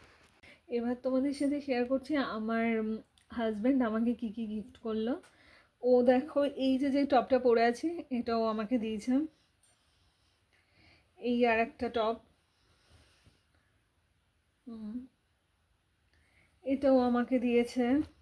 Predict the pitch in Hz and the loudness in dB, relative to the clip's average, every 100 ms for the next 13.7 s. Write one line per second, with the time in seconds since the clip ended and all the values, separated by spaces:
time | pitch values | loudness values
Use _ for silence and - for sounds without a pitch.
0 | _ _ _ _ _ _ _ _ _ _ | _ _ _ _ _ _ _ _ _ _
1 | _ _ _ - - _ - 240 220 214 | _ _ _ -20 -20 _ -8 -6 -4 -6
2 | 202 226 220 220 226 226 254 - _ _ | -8 -4 -4 -2 -4 -2 -4 -6 _ _
3 | _ _ _ _ _ _ _ _ _ _ | _ _ _ _ _ _ _ _ _ _
4 | _ - - _ _ _ _ 254 262 254 | _ -20 -20 _ _ _ _ 0 2 4
5 | 233 233 - 247 233 269 262 - _ _ | 2 -2 -8 -4 -2 -2 -6 -18 _ _
6 | _ _ _ _ _ _ _ _ _ _ | _ _ _ _ _ _ _ _ _ _
7 | - - _ _ _ _ _ _ _ _ | -20 -20 _ _ _ _ _ _ _ _
8 | _ - 269 233 233 226 254 285 - - | _ -4 0 2 2 0 -2 -4 -10 -10
9 | 247 233 247 233 240 254 233 233 - 233 | -8 -8 -6 -6 -6 -6 -6 -8 -10 -6
10 | 320 - _ _ _ _ _ - 285 - | -6 -8 _ _ _ _ _ -20 -20 -20
11 | _ _ _ - - - _ _ _ _ | _ _ _ -20 -20 -20 _ _ _ _
12 | _ _ _ _ _ _ _ _ 262 262 | _ _ _ _ _ _ _ _ -2 2
13 | 262 262 - 262 240 247 | 2 0 -4 -2 2 2